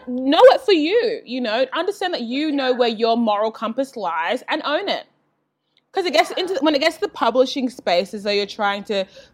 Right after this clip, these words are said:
perpetuate this character that has never done anything wrong, you're getting into tricky territory. So cancel someone, be free if you want to, but just prior-,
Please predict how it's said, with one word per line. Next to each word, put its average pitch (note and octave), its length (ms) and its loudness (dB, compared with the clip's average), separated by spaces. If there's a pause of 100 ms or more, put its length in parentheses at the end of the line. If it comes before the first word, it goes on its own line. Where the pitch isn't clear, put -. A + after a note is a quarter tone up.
perpetuate A#3 680 -2
this G#3+ 160 -4
character G#3 460 -4
that G3 240 -6 (140)
has G3+ 180 -6
never G3+ 160 -4
done G3+ 160 -6
anything G3 360 -10
wrong, F#3+ 360 -2 (320)
you're B3 160 0
getting D4 300 0
into D#4 120 -6
tricky D4 240 -6
territory. A3+ 760 -4 (160)
So D4 360 4 (200)
cancel G4 400 0
someone, B3+ 340 -2
be D4 160 -4
free D4+ 240 -4
if C#4+ 120 -8
you B3 100 -2
want A3+ 280 -2
to, F#3 260 -4
but A#3 160 -10
just E4+ 240 -8
prior-, C4+ 500 -2